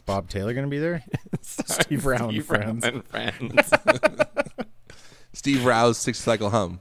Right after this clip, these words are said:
Speaker 3: featuring Ryan Burke. Featuring Steve Rao and friends.
Speaker 2: Steve Rao, the science brow.
Speaker 3: It's basically like,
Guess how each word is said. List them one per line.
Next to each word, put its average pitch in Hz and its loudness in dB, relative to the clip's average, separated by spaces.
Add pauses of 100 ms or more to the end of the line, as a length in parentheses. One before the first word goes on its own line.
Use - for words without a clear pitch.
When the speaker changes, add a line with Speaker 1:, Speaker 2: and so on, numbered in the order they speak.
Speaker 3:
featuring 95 -4
Ryan 90 -2
Burke. - -10 (600)
Featuring 117 0
Steve 98 -2
Rao 92 -4 (100)
and 101 0
friends. - -16 (840)
Speaker 2:
Steve 127 0
Rao, 107 6 (460)
the 104 2
science 101 0 (400)
brow. 87 2
Speaker 3:
It's 131 2
basically 151 4
like, 127 6